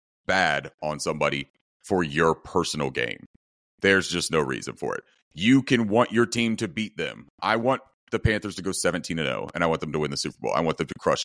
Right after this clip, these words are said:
everybody along the way. I also want them to get everybody's best shot.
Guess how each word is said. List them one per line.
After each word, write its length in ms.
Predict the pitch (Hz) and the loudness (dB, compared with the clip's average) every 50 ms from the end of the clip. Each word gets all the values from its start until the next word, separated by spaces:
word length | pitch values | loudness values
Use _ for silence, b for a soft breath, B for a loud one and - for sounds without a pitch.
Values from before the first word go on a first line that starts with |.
| - 90 | -2 -2
everybody 460 | 85 85 85 73 82 82 85 82 - - | -2 -2 0 0 2 2 2 0 -2 -2
along 300 | 80 80 76 73 78 78 | -2 0 0 0 0 0
the 60 | 76 73 | -2 -2
way. 200 | 71 65 57 - - _ _ _ _ _ _ _ _ _ _ - | -4 -4 -4 -8 -12 _ _ _ _ _ _ _ _ _ _ 0
I 120 | 101 104 | 2 2
also 200 | 101 95 - 107 | 2 0 -2 -4
want 140 | 95 95 85 | -4 -4 -6
them 120 | 92 87 | -8 -10
to 60 | - | -6
get 140 | 80 90 - - - | -6 -6 -6 -2 -2
everybody's 460 | 90 82 85 82 78 80 78 71 - | -2 0 0 0 0 0 -2 -2 -2
best 240 | - 78 73 - - | -2 0 0 0 -2
shot. 280 | - - 57 50 - | -4 -4 -4 -6 -8